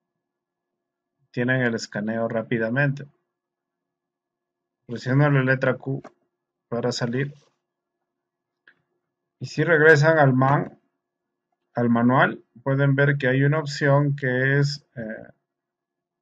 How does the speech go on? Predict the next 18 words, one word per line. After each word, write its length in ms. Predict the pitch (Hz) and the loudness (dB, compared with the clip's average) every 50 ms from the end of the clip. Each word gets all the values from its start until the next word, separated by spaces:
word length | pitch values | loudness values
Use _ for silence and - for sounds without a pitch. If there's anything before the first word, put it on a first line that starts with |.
| _ _ _ _ _ _ _ _ _ _ _ _ _ _ _ _ _ _ _ _ _ | _ _ _ _ _ _ _ _ _ _ _ _ _ _ _ _ _ _ _ _ _
la 120 | - 123 | -2 -2
opción 380 | 120 117 120 - 156 151 147 143 | -2 -2 0 0 0 0 0 2
P, 300 | 147 151 156 170 165 - - _ _ _ _ _ | 4 4 4 4 2 -2 -12 _ _ _ _ _
active 460 | - - 143 - - 147 147 147 151 | -10 -10 -8 -2 0 2 4 6 6
el 80 | 156 | 6
modo 300 | 143 139 135 131 139 143 | 6 4 2 2 2 2
pasivo. 640 | 143 160 151 143 - 165 156 151 160 180 - - - _ _ _ _ - | 2 2 0 0 -2 -2 -2 0 0 -2 -2 -6 -12 _ _ _ _ -6
En 140 | 123 120 | -4 0
modo 260 | 123 135 147 160 165 165 | 2 2 4 4 4 4
pasivo, 460 | 170 160 147 143 160 160 156 160 156 | 2 2 2 0 -2 0 0 0 0
NetDiscover 800 | 151 151 147 147 147 156 151 143 - - 139 131 131 143 147 143 - - _ _ _ _ _ _ _ _ _ _ _ _ _ _ _ _ _ _ _ | 2 2 2 2 2 0 -4 -6 -2 -2 0 0 2 0 0 -2 -6 -14 _ _ _ _ _ _ _ _ _ _ _ _ _ _ _ _ _ _ _
no 220 | - 139 147 156 165 | 0 2 4 6 4
envía 380 | 165 156 147 147 147 147 139 139 | 4 4 4 4 6 6 6 6
nada, 420 | 139 135 139 143 160 180 175 135 | 6 4 4 4 2 2 0 -4
solamente 880 | 135 - - 147 143 143 143 143 143 139 143 147 147 175 190 208 208 - - _ _ _ _ _ _ _ _ _ _ _ - | -8 -6 -4 0 2 4 4 4 4 4 4 2 2 2 0 0 0 -6 -12 _ _ _ _ _ _ _ _ _ _ _ -16
escucha 640 | 139 - - - 175 185 180 180 - 175 160 170 - - - _ | -14 -12 -6 -4 -4 -4 -2 0 2 2 2 2 -2 -6 -12 _
o 340 | - 117 117 117 131 - - _ _ | -10 -8 -6 -6 -8 -10 -12 _ _
está 420 | - 113 - - - - 117 113 | -18 -16 -16 -16 -14 -12 -10 -10